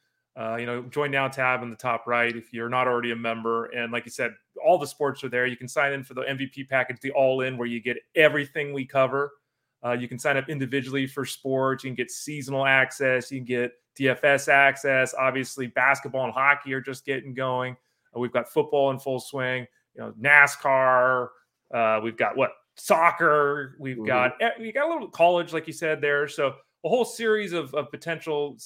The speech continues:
Speaker 1: you know, signing points for people if they wanna get involved. But, uh, that all-in package is a great deal 'cause you get everything we offer. Uh, and you can use the promo code, I guess, radio twenty for now. I think we'll get one for the show, Kyle.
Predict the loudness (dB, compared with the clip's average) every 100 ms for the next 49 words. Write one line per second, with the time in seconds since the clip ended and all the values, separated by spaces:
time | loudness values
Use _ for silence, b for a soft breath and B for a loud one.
0 | -12 -10 -8 -2 -2 -2 -6 -8 -8 -8
1 | -10 -10 -10 -8 -8 -6 -6 -6 -6 -8
2 | -8 -6 -4 -2 -2 -4 -6 -4 -6 b
3 | b 4 4 4 2 2 2 -4 -4 -4
4 | -2 -4 -6 -12 -10 -10 -8 -2 -2 -2
5 | -4 -4 -4 -2 0 0 0 -2 -2 b
6 | b _ -6 -4 -4 -6 -8 -8 -8 -6
7 | -4 -2 -2 0 -4 -4 -2 0 -2 -4
8 | -6 -6 -4 0 0 0 -2 0 0 -2
9 | -4 -6 -4 -4 -4 -6 -12 -16 -16